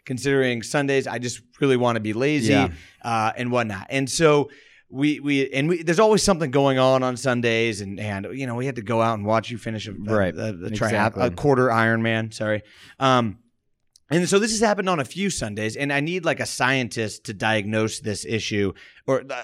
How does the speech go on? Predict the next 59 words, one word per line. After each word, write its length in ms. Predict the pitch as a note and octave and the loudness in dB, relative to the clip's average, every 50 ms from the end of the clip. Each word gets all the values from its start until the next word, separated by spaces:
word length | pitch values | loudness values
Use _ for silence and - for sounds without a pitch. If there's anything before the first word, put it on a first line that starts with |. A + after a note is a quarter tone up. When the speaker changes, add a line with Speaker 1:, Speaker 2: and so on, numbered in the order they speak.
| - | -8
Speaker 1:
sorry, 280 | - A2+ C#3 B2+ A#2 A2 | -4 0 2 2 2 2
a, 100 | G#2+ G#2+ - | 0 -2 -4
a 100 | - A2 | -8 -8
psychiatrist 800 | - - G#2 G#2 - - C3 B2 B2+ A#2+ G#2+ - A2+ G2+ - _ | -4 -4 -4 -4 -4 0 2 4 4 4 2 0 -4 -4 -4 _
to 80 | - G#2 | -8 -4
diagnose 400 | G#2+ G#2 F#2 G#2+ G#2 G2+ F#2 G2+ | -4 -4 -2 -2 -2 -2 -4 -4
this 160 | G2+ F2+ G#2 | -8 -6 -6
issue 220 | G#2 F2 - A2+ - | -8 -6 -6 -8 -4
as 320 | G#2+ G#2 G#2 G#2 G2+ F#2 - - - _ _ _ | -2 0 0 0 -2 -6 -10 -16 -20 _ _ _
the 240 | A#2+ A#2 G#2+ A2 - _ | -2 -2 -2 -2 -8 _
Sunday 400 | - - D3+ C3+ C3 B2+ A#2+ A2 | -2 2 2 4 4 4 2 2
grocery 500 | F2+ A2+ A#2 A#2 A2 G2+ - - A#2 A2 | 2 0 0 0 0 -2 -4 -4 -4 -4
dilemma. 500 | G#2 G#2 G#2+ G2+ G2+ G2 F#2 D2+ C#2 C#2 _ _ _ _ _ _ _ _ _ | -2 -4 -6 -4 -6 -6 -8 -10 -14 -16 _ _ _ _ _ _ _ _ _
What 320 | - B2+ D3 D3+ - - _ - | 0 2 2 2 2 0 _ -10
happened 400 | - D3+ E3+ F3+ F#3 - G3 F#3+ | -2 2 2 2 2 0 -2 -2
to 60 | F#3 | 0
me 120 | F3+ F3 E3 | 0 0 0
Sunday 340 | - - D#3+ D#3 E3 F3 | 2 0 0 0 0 -2
night 260 | E3+ D3 A#2 A2+ A#2+ F#2 | 0 0 0 0 0 -2
was 340 | A2+ A2 G#2+ G#2+ G#2+ G2+ - _ _ _ _ _ _ _ _ _ _ _ _ _ _ _ _ _ | -2 -2 -2 -2 -2 -4 -8 _ _ _ _ _ _ _ _ _ _ _ _ _ _ _ _ _
we 120 | B2+ C3+ | -4 -2
didn't, 300 | B2+ B2 D3 E3+ F#3+ - _ - | 2 2 0 0 0 -6 _ -2
we 120 | C#3 C#3 | -2 0
wanted 320 | C3 D3 D#3+ F3 F#3+ F3+ - | 2 2 2 2 0 -2 -2
to 280 | - F#3 F#3 E3+ D3+ | -2 0 0 0 2
avoid 440 | B2+ C3 A2 A#2+ D3 D3+ D3+ C#3 C#3 - | 0 -2 0 2 4 4 4 2 0 -2
eating 320 | D3+ C#3+ C3+ C3 B2+ A#2 | -2 0 0 2 0 0
out 380 | A2 G2+ G2 G2 G2+ - _ - | 0 -2 -2 -4 -4 -6 _ -6
for 160 | - B2 A#2+ | -4 -4 0
dinner. 400 | A#2+ - F3+ C3+ G#2+ G#2+ - _ _ _ _ _ - | 2 2 0 0 -2 -8 -12 _ _ _ _ _ 0
Um, 380 | B2 A#2+ A#2 A2+ A2 G#2+ G#2+ | 2 4 4 4 4 2 -2
and 160 | G2 B2 A#2+ | -6 -8 -2
so 100 | - D3+ | 0 2
we 140 | C#3 C3 C3+ | 2 4 4
were 40 | C3 | 4
like, 200 | B2+ A#2+ B2 B2+ | 4 2 0 -2
"Okay, 240 | C3 - B2 A#2+ A#2+ | -6 -4 -2 -2 0
let's 160 | A#2+ A#2 G2 | 0 -2 0
go," 320 | - C#3 C3 B2+ A#2+ G2+ | 2 2 2 2 2 -2
but 160 | F2 G#2+ C3+ C3 | -2 0 2 2
we 100 | C3+ C#3 | 2 2
didn't 160 | D3 E3 C#3+ | 2 0 0
have 220 | C#3 D3+ C#3+ C3 | 2 0 0 0
any 100 | C3+ B2 | 0 -4
groceries. 500 | A2 A2+ D3+ D#3+ D#3 D3 - A2+ G#2 - | -2 2 4 4 4 4 0 -8 -10 -10
So 80 | - A#2+ | -6 -2
we 40 | A#2 | 0
were 60 | A#2 A2+ | 0 0
like, 140 | A2 A2 | 0 0
"Okay, 200 | C3 A#2+ A#2+ A#2+ | -2 -4 -2 0
let's 140 | A2+ A#2 A2 | 0 -2 -2
go 220 | - - A#2 A2 A2+ | -4 -4 -2 -2 0
to 60 | A#2 | -2
the 80 | B2+ A#2+ | -2 0
grocery 340 | A2+ C3 C#3 D3 C#3+ D3 C3+ | 2 4 2 2 2 -2 -8
store 220 | A2 - C3 A2+ | -8 -6 -6 -8
Sunday 280 | G#2 - - A#2+ A2 G#2+ | -6 -4 -4 -2 0 2
Speaker 2:
Okay. 80 | G#2+ G2 | 2 2
Speaker 1:
night." 200 | G#2 G2 - | 0 -2 -4